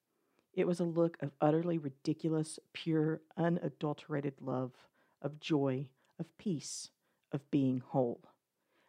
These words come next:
And that look on Ava's face terrified her because it told her exactly who was behind her, pinning her to the ground. "Babe?"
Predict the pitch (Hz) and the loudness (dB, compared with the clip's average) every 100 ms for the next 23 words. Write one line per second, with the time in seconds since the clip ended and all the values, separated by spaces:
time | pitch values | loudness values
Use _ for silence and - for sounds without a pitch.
0 | - 123 107 170 - 147 - - - _ | -8 -2 6 6 6 0 -6 -14 -20 _
1 | _ 139 127 143 147 170 - 196 214 - | _ -4 0 0 0 -2 2 2 2 -4
2 | - _ _ _ - 175 160 147 131 131 | -16 _ _ _ 2 4 6 4 4 0
3 | - 147 147 - 156 135 147 139 135 147 | -2 -6 -6 -6 -6 -2 -4 -4 0 0
4 | 151 - - 143 _ - 147 139 - 127 | 0 -10 -16 -18 _ -6 -2 -2 0 -2
5 | 135 127 107 - 98 _ _ _ _ - | 0 -2 -2 -8 -12 _ _ _ _ -2
6 | 151 135 123 - - - 123 110 95 - | 2 2 0 -4 -6 -6 0 0 -2 -8
7 | - _ _ _ _ _ _ _ _ _ | -20 _ _ _ _ _ _ _ _ _
8 | _ _ _ _ _ _ _ - 156 147 | _ _ _ _ _ _ _ 2 4 4
9 | 196 | 0